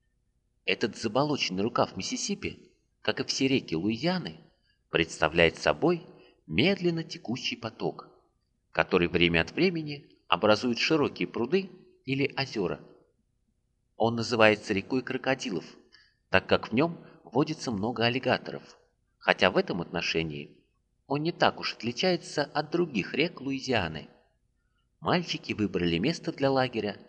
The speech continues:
на открытом участке берега, там, где рукав разливается в маленькое озеро. Оттуда открывался вид на всё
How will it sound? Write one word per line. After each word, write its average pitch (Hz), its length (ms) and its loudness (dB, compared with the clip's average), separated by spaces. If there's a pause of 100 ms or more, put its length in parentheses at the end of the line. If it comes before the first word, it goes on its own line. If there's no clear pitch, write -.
(340)
на 87 160 4
открытом 160 640 -2
участке 120 500 -2
берега, 104 500 -4 (640)
там, 156 340 4 (400)
где 90 240 6
рукав 139 360 6
разливается 147 760 0
в - 120 -14
маленькое 110 640 -2 (100)
озеро. 87 420 -6 (920)
Оттуда 143 640 -2 (320)
открывался 98 720 4
вид 160 260 -4
на 110 140 -4
всё - 260 -4